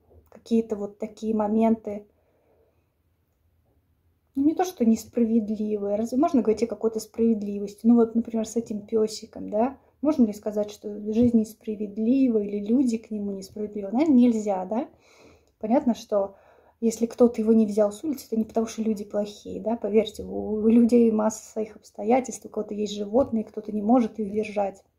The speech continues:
Потому что, ну, приведи такую собачатину огромную домой. И надо и к врачу сводить это деньги, и кормить регулярно это деньги,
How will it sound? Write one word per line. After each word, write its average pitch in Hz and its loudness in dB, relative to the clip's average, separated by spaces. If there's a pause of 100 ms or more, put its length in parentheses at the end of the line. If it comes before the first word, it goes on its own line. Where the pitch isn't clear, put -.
(1200)
Потому 226 6
что, - -4
ну, 214 2
приведи 220 4
такую 208 -8
собачатину 208 -4
огромную 202 -2
домой. 196 -4 (520)
И 196 -12
надо 196 -6
и 196 -8
к 202 -14
врачу 208 -4
сводить 226 2
это 220 -8
деньги, 202 -4
и 196 -10
кормить 214 0
регулярно 214 2
это 208 -6
деньги, 202 -6